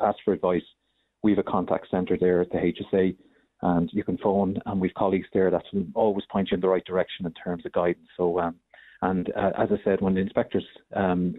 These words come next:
come, if the inspector does arrive on your farm, use it as an opportunity as well, you know, to ask, um,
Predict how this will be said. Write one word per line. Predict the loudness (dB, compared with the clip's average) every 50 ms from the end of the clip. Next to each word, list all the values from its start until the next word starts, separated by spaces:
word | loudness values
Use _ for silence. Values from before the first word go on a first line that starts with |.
| -4
come, | -2 -2 0
if | 0 0 0 0
the | -2
inspector | -2 -2 -2 -4 -2 -2 0 0
does | 0 2 2 4
arrive | 4 2 2 2 2
on | 0
your | -2 0
farm, | 0 0 0 0 0 -4 _ _ _ _ -20 -20 -20 -10 _
use | 2 4 4 4 4 4
it | 4 4
as | 2 2 2
an | 2 2 2
opportunity | 2 2 0 -2 0 2 2 2 2 0 -2 -4
as | -4 0
well, | 2 2 4 4 2 0 -4 _ _
you | -2 0
know, | 0 0 -2 -4
to | -4 -2
ask, | -2 -2 -2 -4 -8 -18 _ _ _ _ -4
um, | -2 0 0 0 -2 -4